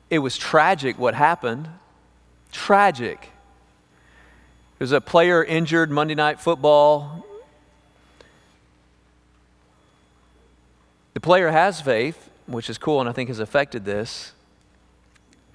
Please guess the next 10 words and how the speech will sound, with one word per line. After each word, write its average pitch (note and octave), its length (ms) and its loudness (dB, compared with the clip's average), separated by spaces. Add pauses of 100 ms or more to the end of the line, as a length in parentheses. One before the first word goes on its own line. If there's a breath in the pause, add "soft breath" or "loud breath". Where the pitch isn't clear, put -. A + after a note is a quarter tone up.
(720 soft breath)
But B2+ 100 -4
then D#3+ 100 -2
you F#3 120 0
watched E3 460 2
kind E3 220 0
of A#2 240 -2 (760)
all F#3 320 2
of D3 140 -6 (140)
the C3 160 0
world B2+ 640 -2